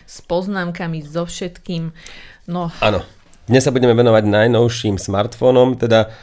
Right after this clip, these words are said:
Speaker 2: čerstvo predstaveným novinkám za posledné nejaké dva tri týždne. Veríme, že to robíme stále nejak dôslednejšie a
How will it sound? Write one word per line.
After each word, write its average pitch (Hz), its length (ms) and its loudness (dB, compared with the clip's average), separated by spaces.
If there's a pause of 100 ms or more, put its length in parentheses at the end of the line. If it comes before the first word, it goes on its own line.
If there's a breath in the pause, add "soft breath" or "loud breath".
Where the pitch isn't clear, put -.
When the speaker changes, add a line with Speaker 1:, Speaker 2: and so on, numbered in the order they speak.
(120)
Speaker 2:
čerstvo 120 420 0
predstaveným 110 480 -2
novinkám 110 480 2
za 101 80 2
posledné 98 480 0
nejaké 95 160 -6
dva 92 160 -4
tri 85 160 -8
týždne. 113 560 -2 (1300 soft breath)
Veríme, 123 400 2
že 117 80 -4
to 127 100 -2
robíme 120 300 2
stále 120 360 2
nejak 104 200 0
dôslednejšie 127 640 -2
a 73 80 -4